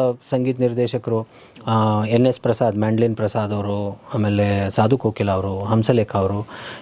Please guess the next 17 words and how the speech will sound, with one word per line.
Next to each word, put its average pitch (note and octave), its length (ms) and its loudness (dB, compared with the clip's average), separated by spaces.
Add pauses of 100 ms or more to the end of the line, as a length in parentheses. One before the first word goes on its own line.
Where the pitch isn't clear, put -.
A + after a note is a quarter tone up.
ಇವರೆಲ್ಲ D#3+ 340 6
ರೆಕಾರ್ಡಿಂಗ್ D#3 400 2
ಕರೆಯೋಕ್ಕೆ B2 320 2
ಶುರು A2 160 0
ಮಾಡಿದ್ರು G2 360 -2 (600)
ಅವ್ರ, A2 220 6
ಮ್, G2+ 1080 2
ಆರ್ಟಿಸ್ಟ್ A2+ 460 2
ಮುಖಾಂತರ. G#2 480 0 (840)
So D#3 240 6
ಬಂದು F3 380 4
ಒಂದು, F3+ 320 4
ಒಂದು D#3+ 180 2
ತಿಂಗಳಲ್ಲೇ F#3 460 4
ನಾನು E3+ 240 2
ಒಂದು C#3+ 640 2
ಯ-, C3+ 200 4